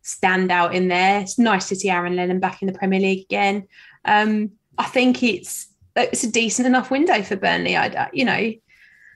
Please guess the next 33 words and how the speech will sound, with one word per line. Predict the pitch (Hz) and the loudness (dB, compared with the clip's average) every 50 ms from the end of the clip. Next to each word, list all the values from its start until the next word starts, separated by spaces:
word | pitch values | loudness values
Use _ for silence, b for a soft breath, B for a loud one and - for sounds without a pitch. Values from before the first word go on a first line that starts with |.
| b b b b b b b - | b b b b b b b 2
they're | 262 247 | 4 4
never | 254 247 247 240 | 4 4 4 2
gonna | - - 220 220 214 | 0 2 2 2 2
be | 196 220 220 | 2 0 0
challenging, | 214 - 208 233 214 208 202 202 190 226 226 233 | 0 0 0 2 2 2 2 2 2 0 0 2
are | 226 220 208 | 2 2 2
they? | 202 196 202 | 2 2 2
But | 185 - - | 0 -2 -4
equally, | 247 233 - - - 226 202 | -4 -6 -6 -4 -2 0 2
I | 196 196 | 2 2
don't | 196 220 202 202 | 2 0 0 0
think | - 202 180 | -2 -6 -4
they're | 208 196 | -2 -2
ever | 190 202 | -2 -2
gonna | 185 185 180 180 | 0 0 0 0
get | 180 190 190 | 0 -2 0
relegated. | 190 196 196 190 185 190 190 185 190 - 190 | 2 2 2 2 2 0 -2 -2 -2 -2 -2
They're | 196 196 202 | 0 0 0
always | 240 247 220 190 180 | 2 2 2 2 2
gonna | - 185 180 180 | 2 0 0 0
be | 180 175 | 0 -2
a | 170 170 | -2 -2
kind | - 196 190 | -4 -4 -2
of | 180 180 | 0 2
mid-table | 190 202 185 180 185 - - 196 190 196 190 190 185 185 185 180 | 2 2 2 0 -2 -4 -2 0 2 2 2 2 0 -2 -2 -2
side | - - 190 185 185 185 190 226 240 220 - - | 0 2 2 4 4 4 2 2 0 -2 -4 -4
that | 190 - | -4 -4
are | 185 | -2
gonna | 190 202 185 - | 0 0 -2 -2
play | - - 208 202 190 180 | -2 -2 0 2 2 2
hard. | 180 - 175 175 180 196 240 254 254 254 - - | 2 2 2 2 4 4 4 2 2 0 -4 -6
And, | - 233 233 240 240 240 247 240 240 247 240 - - - - _ _ _ _ _ _ _ _ _ _ _ _ _ _ | -2 2 2 4 4 4 2 4 2 2 0 0 -4 -10 -12 _ _ _ _ _ _ _ _ _ _ _ _ _ _
yeah, | - 427 403 285 180 170 | -2 0 2 2 2 0